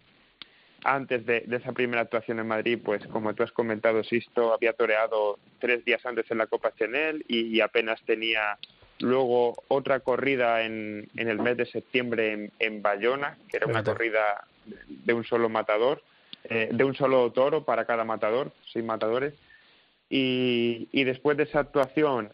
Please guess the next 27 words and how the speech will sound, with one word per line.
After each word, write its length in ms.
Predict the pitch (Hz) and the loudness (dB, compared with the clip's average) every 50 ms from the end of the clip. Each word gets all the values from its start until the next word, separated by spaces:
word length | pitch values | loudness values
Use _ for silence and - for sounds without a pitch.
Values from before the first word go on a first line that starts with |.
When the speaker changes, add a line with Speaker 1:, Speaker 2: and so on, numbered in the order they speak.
| - - | -8 -6
Speaker 1:
eh, 540 | 110 110 107 107 107 104 101 104 104 101 101 - _ _ _ _ _ _ _ _ _ _ _ _ - | -4 -2 0 0 0 0 0 0 -2 -4 -6 -10 _ _ _ _ _ _ _ _ _ _ _ _ -18
eh, 440 | - 110 110 107 107 - - - - - - - - _ _ - - _ _ - - - - - | -16 -10 -8 -6 -6 -4 -6 -8 -8 -12 -16 -20 -20 _ _ -20 -20 _ _ -18 -18 -16 -10 -4
lo 200 | - 107 110 104 | 0 0 0 2
que 80 | - 110 | 4 2
la 120 | 104 101 | 2 2
gente 320 | - - 143 156 - 165 147 | 2 0 -4 0 0 -2 0
captó 480 | - 131 113 - - _ 147 151 147 | 0 0 -2 -2 0 _ 2 2 4
de 120 | 120 117 110 | 2 0 0
mí, 180 | 113 135 160 | 0 0 0
eh, 360 | 151 127 110 107 101 104 107 101 | 0 0 0 0 -2 -2 -4 -4
de, 200 | - 104 104 101 - - - - - - - - - - - - _ _ - - _ _ - - - - - - _ - | -4 -6 -6 -6 -6 -8 -10 -12 -12 -12 -14 -20 -20 -20 -20 -20 _ _ -20 -20 _ _ -20 -20 -20 -20 -20 -20 _ 2
pues, 400 | 117 110 101 98 104 104 - - _ | 2 4 4 4 2 0 -2 -2 _
pues 180 | 110 104 - | -2 -2 2
la 120 | 110 110 104 | 2 2 4
verdad 360 | 104 104 104 101 107 104 - | 4 2 2 2 2 0 2
que, 300 | - 113 113 107 107 - _ - _ _ _ _ _ _ | 0 0 0 0 0 -4 _ -20 _ _ _ _ _ _
que 100 | - 123 | -2 -2
fue 180 | 120 - 127 131 | 0 0 -2 -2
espectacular 760 | - - 143 135 - - 143 135 - 139 131 131 135 147 143 135 | 0 0 -2 -2 0 0 -2 0 0 0 2 2 2 2 0 -2
y 60 | 117 | -8
fue 500 | - - - 123 123 131 131 127 123 - _ - | -8 -6 -2 0 0 0 0 -2 -4 -8 _ -12
muy 240 | 117 117 123 139 143 | -8 -6 -4 -2 -2
bonito, 640 | 135 143 139 131 131 135 139 135 - 143 143 143 139 _ _ _ _ _ _ _ _ - | -2 -2 -2 -2 -2 -4 -4 -2 -2 -2 -2 -2 -6 _ _ _ _ _ _ _ _ -8
muy 120 | 117 127 | -6 -4
bonita 580 | 127 123 120 117 117 117 - - 131 127 127 - 110 | -2 -2 -2 -4 -6 -8 -2 -2 -2 -2 -2 -2 -2
la 140 | 107 107 104 | 0 0 0
espera, 580 | - - - 113 113 110 120 123 123 123 - | -2 -4 -2 0 0 2 2 2 0 -2 -4